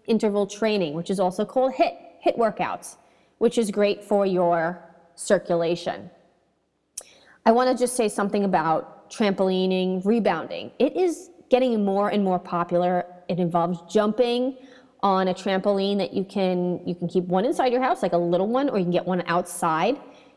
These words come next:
And just five to ten minutes of jumping can really h-, get your heart rate up high.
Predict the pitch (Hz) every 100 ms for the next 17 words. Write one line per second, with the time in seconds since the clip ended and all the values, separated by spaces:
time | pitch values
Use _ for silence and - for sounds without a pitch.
0 | _ 214 220 214 254 240 - 220 233 240
1 | - 226 208 208 220 196 180 175 214 220
2 | 220 202 185 180 190 196 208 233 - 247
3 | 233 - 214 - - 233 226 196 - 196
4 | - - - 120 - - -